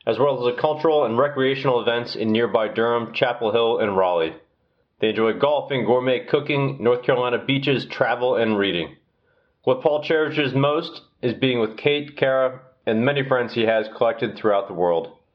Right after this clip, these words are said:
He is famous for saying, quote, "I never give up on my friends." Paul Giannone,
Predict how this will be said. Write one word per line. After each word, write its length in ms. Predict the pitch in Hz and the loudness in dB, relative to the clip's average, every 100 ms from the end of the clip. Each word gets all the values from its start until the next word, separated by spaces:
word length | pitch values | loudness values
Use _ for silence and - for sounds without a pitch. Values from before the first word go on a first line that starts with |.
| _ _ _ - | _ _ _ -4
He 100 | 135 | -4
is 120 | 127 | -2
famous 340 | - 147 156 147 | -2 0 0 0
for 160 | 131 | -2
saying, 460 | - 127 123 120 - | 0 0 0 -2 0
quote, 460 | 143 131 131 - _ _ _ - | 0 0 -4 -12 _ _ _ -4
"I 80 | 110 | 0
never 300 | 123 131 139 | 2 2 0
give 200 | 127 123 | 0 0
up 220 | 120 123 | 0 -2
on 80 | 110 | 0
my 180 | 104 | -2
friends." 460 | 104 98 85 78 - _ _ _ _ _ _ _ _ _ _ | 0 0 0 -4 -12 _ _ _ _ _ _ _ _ _ _
Paul 160 | 151 147 | -2 0
Giannone, 640 | 151 160 165 165 143 - | 0 0 0 -2 -4 -16